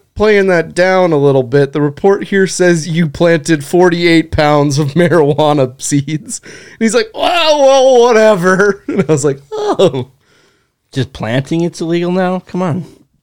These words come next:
Speaker 2: Or was, I guess.
Speaker 1: He, he's like, "Oh, they weren't even supposed to grow." And I was like, "If you plant forty-eight pounds of enough seeds, you're gonna get at least a couple plants."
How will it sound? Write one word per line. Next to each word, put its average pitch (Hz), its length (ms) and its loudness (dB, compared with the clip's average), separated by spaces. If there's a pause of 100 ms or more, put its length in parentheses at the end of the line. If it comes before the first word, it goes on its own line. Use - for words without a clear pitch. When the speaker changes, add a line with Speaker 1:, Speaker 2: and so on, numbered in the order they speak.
(420)
Speaker 2:
Or 101 120 -10
was, 110 280 -2
I 98 120 -6
guess. 107 340 -4
Speaker 1:
He, - 280 -4
he's 135 180 -2
like, 120 160 0
"Oh, 139 200 4
they 135 140 2
weren't 190 240 4
even 156 180 -2
supposed 143 460 -2
to 131 60 -4
grow." 117 420 0
And 110 140 -4
I - 20 -6
was 110 120 -8
like, 110 120 -8
"If - 100 -20
you 254 120 -6
plant 180 340 -2
forty-eight 165 500 0
pounds 151 420 -2
of 120 100 -6
enough 127 260 -2
seeds, 131 540 -4
you're 139 100 -2
gonna 139 220 -2
get 131 180 -2
at 120 140 -4
least 120 260 -8
a 104 40 -8
couple - 340 -10
plants." - 500 -16